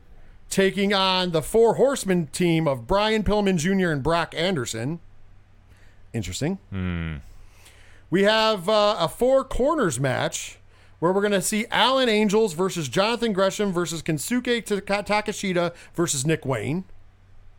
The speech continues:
Speaker 1: We have another four-way match where we're gonna see, it's, this is a lucha one,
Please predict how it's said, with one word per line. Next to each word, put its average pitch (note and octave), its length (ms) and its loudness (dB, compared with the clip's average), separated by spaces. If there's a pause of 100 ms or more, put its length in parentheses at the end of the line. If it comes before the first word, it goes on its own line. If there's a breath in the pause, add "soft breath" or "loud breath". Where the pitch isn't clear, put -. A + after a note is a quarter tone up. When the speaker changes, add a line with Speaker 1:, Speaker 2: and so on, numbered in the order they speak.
(920 soft breath)
Speaker 1:
We D3+ 80 2
have F#3+ 160 4
another G#3 480 4
four-way C4 640 2
match B2 580 -6 (480 soft breath)
where D#3+ 120 0
we're G3 120 2
gonna G3+ 100 2
see, G#3 360 0
it's, D#3+ 260 -2
this F3+ 240 -2
is - 40 -4
a D#3+ 100 0
lucha D#3 380 0
one, C3+ 300 -2